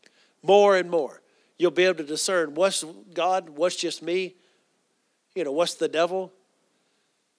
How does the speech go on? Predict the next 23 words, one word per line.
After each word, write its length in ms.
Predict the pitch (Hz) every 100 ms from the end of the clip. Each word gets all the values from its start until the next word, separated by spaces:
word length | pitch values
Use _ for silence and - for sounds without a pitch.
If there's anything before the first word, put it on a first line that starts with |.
| _ 160
Being 220 | 196 160
led 200 | 175 160
by 140 | 156
the 100 | 143
Spirit. 380 | - - 113 - _ _ _ _ _ _ _ _ - -
So 180 | - 180
everyone 320 | 214 208 214
say 160 | 185 190
this 140 | 160
with 100 | 165
me. 140 | 143 139 -
I 180 | 180 190
will 180 | 196 180
be 200 | 160 165
led 420 | 165 165 139 127 _ _ _ _ _ _ _ _ _ - _ _ _ _ _ -
by 200 | 180 175
the 100 | 147
Holy 240 | 180 180
Spirit. 480 | - - 151 107 - _ _ _ _ _ _ _ _ _ _ _ _ _ _ -
I 100 | 175
will 200 | 202 196
be 160 | 214
aware 600 | 202 170 202 233 160 160